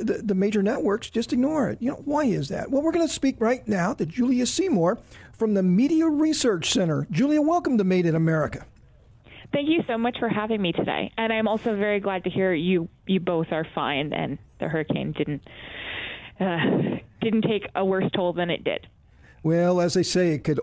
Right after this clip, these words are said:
Speaker 1: always be worse. And, uh, I think a lot of people are thankful, but there's a lot of people that are hurting, and we gotta, we
Speaker 2: Yeah.
Speaker 1: gotta help them, we gotta pray for them, and, uh,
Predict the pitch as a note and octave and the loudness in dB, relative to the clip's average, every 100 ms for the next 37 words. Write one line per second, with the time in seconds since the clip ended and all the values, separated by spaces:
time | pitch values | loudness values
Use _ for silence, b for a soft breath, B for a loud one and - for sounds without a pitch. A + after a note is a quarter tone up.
0 | - F3 F#3+ G3+ F#3 C#3+ F#3+ F3 E3 C3 | 0 2 4 4 2 2 2 2 2 0
1 | B2 - - - C#3+ C3+ C3 C#3 C#3 C#3 | -2 -2 -2 -2 0 2 2 2 2 2
2 | - B - D#3+ D#3+ D#3+ F3 F#3 F3 E3 | -2 B -2 0 2 2 2 2 0 2
3 | F#3 F#3 G3+ E3 E3+ D#3 - B B - | 0 2 2 2 0 -2 -4 B B -2
4 | B2+ C#3 D#3+ E3+ F3 D#3 D#3+ E3+ C#3 E3 | 2 2 2 0 0 0 2 2 2 2
5 | C3+ C3+ C#3 C#3+ D#3 D3+ B B E3 D#3 | 2 0 0 2 0 -2 B B 0 2
6 | B2+ G#3 - A3 G#3+ F3+ D3+ C#3+ - G3 | 2 0 2 0 2 0 0 -2 0 0
7 | G3 G3+ G#3 G3+ - D3+ C#3+ C3+ D3 C#3+ | 0 0 2 0 0 0 2 2 2 2